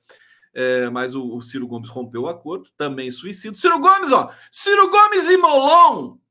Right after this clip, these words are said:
Vocês podem ir juntos, entendeu? Pra ilha de, que ilha de Creta, né? Quem sabe? E Grécia.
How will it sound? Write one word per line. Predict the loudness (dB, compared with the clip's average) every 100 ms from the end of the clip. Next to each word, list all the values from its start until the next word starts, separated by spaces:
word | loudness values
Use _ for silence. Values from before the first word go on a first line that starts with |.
| _ _ _ _ _ _ _ _ -8
Vocês | -8 -6
podem | 0 2 2 0 -6 -6
ir |
juntos, | -8 -6 -6 -6 -10 -14 -16
entendeu? | -12 -10 -4 -2 -2 -6 _ _ _ _ _ _ -6
Pra | 0 2 2 2 -4 -14 _
ilha | -14 -12 -6 -4
de, | -4 -10
que | -14
ilha | -12 -12 -12
de | -12 -14
Creta, | -10 -8 -8 -10 -20 -20 _
né? | -18 -18
Quem | -16 -20
sabe? | -16 -12 -10 -10 -14 -20 _
E | -14
Grécia. | -12 -10 -10 -12 -16 -20 -20